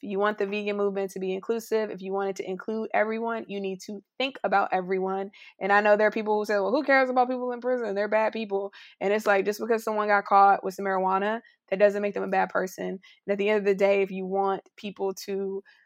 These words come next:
stop eating animals, like, you need to send the message to everyone, not just those that you see fit.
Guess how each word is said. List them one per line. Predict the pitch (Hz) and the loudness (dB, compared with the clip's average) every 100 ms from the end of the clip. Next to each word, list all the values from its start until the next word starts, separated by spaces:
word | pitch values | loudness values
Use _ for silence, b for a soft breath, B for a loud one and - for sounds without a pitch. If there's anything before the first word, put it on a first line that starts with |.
| b | b
stop | - - 208 - - | 0 8 10 10 6
eating | 214 196 190 | -2 0 0
animals, | - 196 196 190 190 190 190 | 0 0 0 -2 -4 -4 -4
like, | 196 190 | -6 -4
you | 190 | -4
need | 190 196 185 | -4 -4 -6
to | 190 | -10
send | - 190 | -6 -4
the | 185 | -4
message | 185 185 - 185 180 | -4 -4 -2 -4 -2
to | - | -2
everyone, | 196 202 190 180 185 190 | -2 0 0 0 -2 -2
not | 190 - | -2 -4
just | 185 - | -8 -4
those | - 190 196 202 | -2 -2 -2 -4
that | - - | -6 -6
you | 185 | -8
see | 185 - | -12 -12
fit. | - - | -12 -12